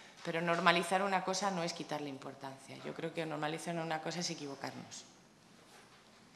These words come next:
problemas interpersonales, como por ejemplo estar con amigos violentos, y un conjunto, como ven ustedes, de variables de riesgo individuales que son los que nos propusimos,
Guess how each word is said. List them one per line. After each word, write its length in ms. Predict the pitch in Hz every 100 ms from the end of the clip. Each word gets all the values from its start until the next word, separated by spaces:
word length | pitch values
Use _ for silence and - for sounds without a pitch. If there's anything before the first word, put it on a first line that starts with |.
| - - - - - - - -
problemas 320 | 185 190 190
interpersonales, 840 | 180 165 165 160 170 185 208 214 220
como 240 | 165 151
por 100 | 156
ejemplo 260 | 156 175 170
estar 240 | - 165
con 140 | 170 156
amigos 320 | 165 185 196
violentos, 500 | 196 208 208 220 214
y 40 |
un 80 | 220
conjunto, 640 | 196 214 - 226 214 208
como 240 | 185 165 170
ven 140 | 202
ustedes, 500 | 190 - 202 196 202 - - - -
de 80 | 170
variables 420 | 165 180 190 196
de 100 | 190
riesgo 280 | 180 190 185
individuales 640 | 185 180 175 185 196 220
que 140 | 220 180
son 260 | - 196
los 120 | 202 196
que 140 | 175
nos 160 | 165 -
propusimos, 800 | 160 156 165 196 208 196 226